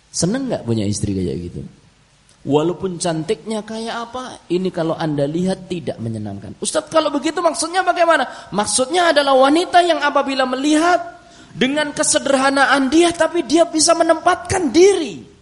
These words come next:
Anda pulang ke rumah, lihat istri Anda senyum, seneng nggak?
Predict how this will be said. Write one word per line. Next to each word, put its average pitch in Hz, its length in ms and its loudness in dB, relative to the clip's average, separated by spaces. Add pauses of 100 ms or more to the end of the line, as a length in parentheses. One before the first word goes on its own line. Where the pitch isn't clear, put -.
(1200)
Anda 196 160 0
pulang 190 400 0
ke 190 80 -4
rumah, 190 640 -2 (160)
lihat 143 240 -2
istri 143 240 0
Anda 131 320 -2
senyum, 123 320 -4
seneng 190 400 -4
nggak? - 160 -8